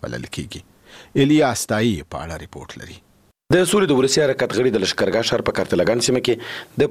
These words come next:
Speaker 2: پاچا خان مولادات په کور کې په یوه ګرمه زیرخانه کې اوسېږي او د هغه ملګرو د راتګ انتظار کوي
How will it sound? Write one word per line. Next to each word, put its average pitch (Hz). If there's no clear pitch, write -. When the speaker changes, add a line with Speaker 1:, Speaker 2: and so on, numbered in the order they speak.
Speaker 2:
پاچا 139
خان 143
مولادات 107
په 107
کور 113
کې 123
په 110
یوه 98
ګرمه 104
زیرخانه 95
کې 127
اوسېږي 131
او 139
د 131
هغه 151
ملګرو 110
د 101
راتګ 92
انتظار 90
کوي 82